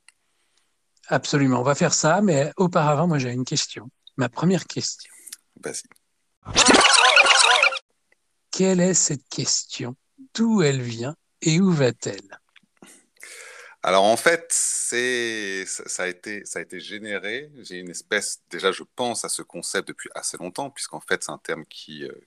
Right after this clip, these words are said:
Speaker 2: quand on le définira, qui vient à l'origine de la science, de la science-fiction, mais qui ensuite a essaimé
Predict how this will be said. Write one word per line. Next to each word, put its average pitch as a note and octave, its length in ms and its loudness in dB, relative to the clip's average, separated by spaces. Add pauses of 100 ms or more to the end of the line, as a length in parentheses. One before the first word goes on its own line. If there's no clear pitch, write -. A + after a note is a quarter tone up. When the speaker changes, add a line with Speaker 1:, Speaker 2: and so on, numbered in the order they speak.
Speaker 2:
quand - 260 -10
on D#2 40 -10
le D2 60 -12
définira, E2 420 -6
qui - 220 -14
vient D#2 280 -8 (420)
à - 80 -4
l'origine D#2 280 -2
de D2 40 -4
la D2 60 -4
science, - 320 -2 (140)
de D#2 40 -6
la D2 100 -2
science-fiction, - 500 -6
mais D#2+ 100 -8
qui - 160 -12
ensuite E2 320 -8
a D2+ 180 0
essaimé F#2 540 -2